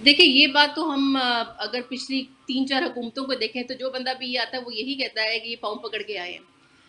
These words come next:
लेकिन बात सिर्फ ये है कि अगर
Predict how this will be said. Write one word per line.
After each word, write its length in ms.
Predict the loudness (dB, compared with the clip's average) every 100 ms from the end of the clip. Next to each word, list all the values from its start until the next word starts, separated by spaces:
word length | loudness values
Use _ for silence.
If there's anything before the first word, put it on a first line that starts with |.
| _
लेकिन 240 | -4 -2 4
बात 280 | 4 4
सिर्फ 200 | 0 -4 -2
ये 240 | 0 2
है 140 | 2 0
कि 360 | -2 -4 -4
अगर 640 | -4 -8 -10 -8 -8 -10